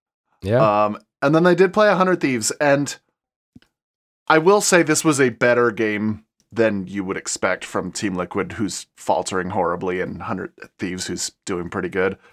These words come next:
Speaker 2: Like, this one was, this one was decently close, um, until it wasn't. But, like, this game goes to forty minutes.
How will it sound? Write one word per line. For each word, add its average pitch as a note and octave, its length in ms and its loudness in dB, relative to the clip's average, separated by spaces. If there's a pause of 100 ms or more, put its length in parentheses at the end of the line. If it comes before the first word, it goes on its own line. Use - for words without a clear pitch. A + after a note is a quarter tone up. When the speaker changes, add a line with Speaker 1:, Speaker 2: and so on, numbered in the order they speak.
(220)
Speaker 2:
Like, A3 80 -8
this E4+ 140 0
one G4+ 180 2
was, G#3 360 2 (500)
this C#4+ 180 0
one B3 140 4
was G3+ 140 2
decently B2+ 600 -4
close, - 680 -2 (760)
um, F#2+ 560 0 (520)
until D#3 400 2
it - 80 -8
wasn't. - 400 -8 (1200)
But, B2 220 2
like, A#2 340 0 (840)
this F#3 160 2
game F#3 200 6
goes D3+ 200 2
to A2 80 -4
forty - 360 -4
minutes. D#3 720 4